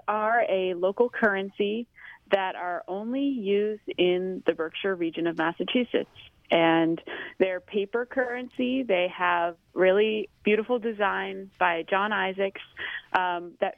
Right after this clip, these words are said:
features local heroes on the front and local artwork on the back. So we celebrate people who are associated with the Berkshires in some way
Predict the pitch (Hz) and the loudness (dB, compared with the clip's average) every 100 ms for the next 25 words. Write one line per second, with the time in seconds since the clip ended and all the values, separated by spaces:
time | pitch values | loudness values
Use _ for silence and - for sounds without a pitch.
0 | - 220 233 214 202 - 196 214 214 - | -4 -2 2 0 0 2 2 4 -2 0
1 | 220 220 226 226 226 240 240 220 226 254 | 0 2 0 -2 -6 -6 0 0 0 -6
2 | - _ _ 190 185 185 190 190 - 180 | -20 _ _ -2 2 2 4 2 2 0
3 | - 196 202 190 180 170 196 - - 196 | 0 -2 0 0 0 0 -2 -6 -2 0
4 | 180 175 180 - 208 202 202 - 202 185 | 2 0 -2 0 0 0 -4 -2 0 2
5 | 185 180 180 - - - - 220 208 196 | 2 2 -2 -12 -14 -14 2 2 2 -2
6 | 190 208 202 208 196 185 185 190 170 185 | -4 -8 -4 -2 -2 -4 -4 -4 -2 -2
7 | - 185 175 180 175 185 180 175 170 170 | -2 -2 -2 -4 0 0 2 2 2 2